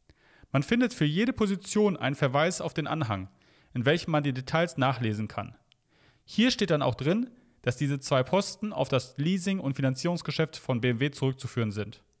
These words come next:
Auf der Passivseite finden wir dann wieder neben dem Eigenkapital, welches die üblichen Posten enthält, auch noch die Schulden, welche in langfristige und kurzfristige Schulden untergliedert sind.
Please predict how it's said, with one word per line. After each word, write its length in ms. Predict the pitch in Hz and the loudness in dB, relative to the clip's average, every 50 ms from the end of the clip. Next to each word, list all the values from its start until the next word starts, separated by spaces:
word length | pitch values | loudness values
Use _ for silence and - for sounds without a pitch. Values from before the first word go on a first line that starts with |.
| _ _ _ _ _ _ _ _ _ _ _ _ _ | _ _ _ _ _ _ _ _ _ _ _ _ _
Auf 160 | - 131 127 | -2 -2 2
der 100 | - 180 | 2 -2
Passivseite 800 | 170 - 233 240 - 247 - - 151 143 143 143 185 208 233 208 - - - _ _ | 0 2 0 0 0 -4 0 2 4 4 4 4 2 2 0 -2 -8 -18 -20 _ _
finden 220 | - - 165 143 147 | -6 -4 -4 -2 -2
wir 100 | 156 139 | 0 2
dann 200 | 147 165 196 196 | 2 2 2 2
wieder 180 | 196 175 165 | 0 2 2
neben 320 | 156 156 151 139 139 131 120 | 2 2 0 0 -2 -2 0
dem 160 | 127 120 123 | 0 0 0
Eigenkapital, 920 | - 135 156 175 185 175 - 202 190 - - - 202 196 208 233 277 294 - - _ _ _ _ _ | 2 2 0 0 0 -2 -2 -4 -4 -4 -4 0 2 2 4 2 0 -2 -6 -16 _ _ _ _ _
welches 300 | - 135 139 - 151 - | 0 0 0 0 -2 -4
die 160 | - - 135 - | -4 -4 -4 -4
üblichen 400 | 185 196 - 202 185 - 170 - | -4 -6 -4 -4 -4 -4 -4 -2
Posten 340 | - 180 180 - - - | -2 -2 -2 -2 -6 -4
enthält, 480 | 156 147 - - 135 131 156 214 - - - - - _ _ _ | -4 -4 0 2 4 4 4 4 0 -4 -14 -20 -20 _ _ _
auch 160 | - 135 139 139 | -2 0 0 2
noch 140 | 160 151 | 0 -2
die 140 | - - 143 | 0 0 -2
Schulden, 480 | - - 185 175 170 139 107 104 95 - - _ _ _ _ | 2 4 4 4 4 4 2 -2 -6 -6 -10 _ _ _ _
welche 220 | _ 127 135 - 139 | _ 0 2 2 2
in 100 | 123 123 | 2 2
langfristige 680 | 127 147 190 214 208 - 220 196 - - 208 170 170 | 2 2 2 0 -2 -4 -6 -6 -4 -4 -4 -2 -2
und 160 | - - 131 - | -2 -2 -2 0
kurzfristige 560 | - 175 180 - - 175 160 - - 147 143 | 0 0 0 0 -4 -6 -4 -4 -4 -4 -2
Schulden 320 | - - 139 131 131 135 | 0 2 4 4 4 2
untergliedert 580 | 139 131 139 - 143 131 123 120 110 110 101 - | 0 -2 -4 -4 -4 0 0 2 2 2 -2 -2
sind. 320 | - - - - - - | -6 -12 -16 -16 -18 -20